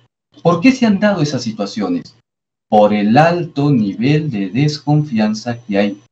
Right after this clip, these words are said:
entre nosotros, como peruanos, como ciudadanos. Dos, ese nivel de desconfianza es herencia colonial. O sea, no solo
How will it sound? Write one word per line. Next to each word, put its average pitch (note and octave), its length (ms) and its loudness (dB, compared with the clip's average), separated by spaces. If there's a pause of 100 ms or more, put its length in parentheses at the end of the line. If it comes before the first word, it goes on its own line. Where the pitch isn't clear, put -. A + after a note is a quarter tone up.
entre A2 480 2
nosotros, - 680 -4 (320)
como C3 480 6 (300)
peruanos, E2+ 760 -6 (1000)
como D3 560 4
ciudadanos. F#2 920 -4 (340)
Dos, - 680 0 (520)
ese A3 300 4
nivel E3+ 400 2
de D3 120 -2
desconfianza C3+ 960 -4 (500)
es B3 340 2 (100)
herencia G3 640 2
colonial. A2 880 -4 (500)
O A#2+ 100 -4
sea, C3+ 380 0 (580)
no F3+ 300 6
solo F3 580 0